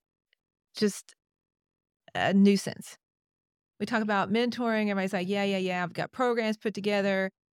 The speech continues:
And they think of it as only benefiting the mentee. And what that tells me is they've never been a mentor,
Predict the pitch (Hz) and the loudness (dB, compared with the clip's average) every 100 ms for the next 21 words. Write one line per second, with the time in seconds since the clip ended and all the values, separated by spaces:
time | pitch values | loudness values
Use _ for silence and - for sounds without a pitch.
0 | _ - 220 226 220 - 294 330 339 302 | _ -2 0 0 -2 -8 -8 -4 -4 -2
1 | 302 302 - _ 185 175 175 175 170 165 | -4 -6 -10 _ -4 -2 0 0 -2 -6
2 | - _ _ _ _ 190 196 208 220 240 | -10 _ _ _ _ -4 0 2 2 0
3 | 190 175 165 165 170 160 160 160 - 165 | -2 -2 -2 -4 -4 -2 -2 -2 -4 -2
4 | 160 156 160 302 285 - - _ _ _ | 0 0 -2 -6 -8 -10 -16 _ _ _
5 | _ _ _ _ _ _ 202 202 247 - | _ _ _ _ _ _ 0 2 2 0
6 | 254 214 196 202 190 190 - 180 175 175 | 0 0 2 2 2 -2 -2 -4 -2 -4
7 | 175 170 160 156 156 254 240 - | -2 -2 0 0 -2 -6 -8 -10